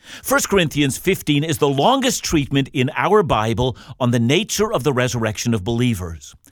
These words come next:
It's a fitting passage of Scripture to study at Easter, for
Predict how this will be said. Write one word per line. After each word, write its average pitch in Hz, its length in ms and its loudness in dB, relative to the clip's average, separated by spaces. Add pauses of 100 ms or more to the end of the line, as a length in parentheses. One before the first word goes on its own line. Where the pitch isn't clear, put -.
(260)
It's - 180 -2
a 208 80 4
fitting 240 360 -2
passage 123 480 0
of 117 100 -4
Scripture - 400 -4
to 123 160 -6
study 160 360 0
at 131 220 -2
Easter, 190 380 -2
for 147 240 2